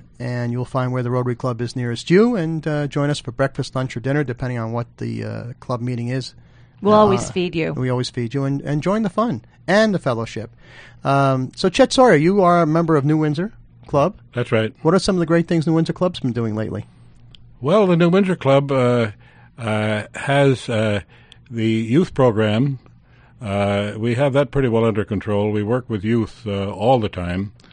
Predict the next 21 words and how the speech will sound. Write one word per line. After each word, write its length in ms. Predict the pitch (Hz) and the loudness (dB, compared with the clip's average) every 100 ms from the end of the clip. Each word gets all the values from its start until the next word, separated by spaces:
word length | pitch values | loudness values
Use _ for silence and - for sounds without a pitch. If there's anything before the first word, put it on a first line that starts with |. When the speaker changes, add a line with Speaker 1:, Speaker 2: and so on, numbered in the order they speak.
| - - - - - | -20 -20 -20 -20 -10
Speaker 3:
Uh, 400 | 101 98 98 104 | -4 -2 -2 -4
we 220 | 104 104 | -4 -4
do 200 | 107 156 | 0 0
have, 460 | 117 127 123 107 113 | 2 2 2 0 -8
uh, 400 | 107 95 95 92 - - - - - - - | -8 -6 -4 -6 -10 -20 -20 -20 -20 -20 -10
uh, 120 | - 101 | -4 -2
Christmas 420 | - 175 - 123 | 0 -2 -2 -4
baskets 500 | - 110 101 117 - | 0 0 0 -4 -4
each 260 | 127 131 - | -2 -2 0
year. 380 | 120 120 104 | 2 2 2
We 100 | 101 | -2
provide 380 | 104 104 104 107 | -4 -2 0 0
a 80 | 104 | 0
hundred 240 | 113 117 | 0 -2
and 100 | 98 | -4
fifty 280 | 92 120 117 | -6 -6 -4
to 100 | 101 | -4
two 200 | 95 127 | -2 -2
hundred 280 | 113 110 98 | 0 -2 -2
Christmas 380 | 143 139 117 - | -4 -4 -6 -6
baskets 600 | 101 95 - 95 - - | -6 -6 -6 -10 -12 -20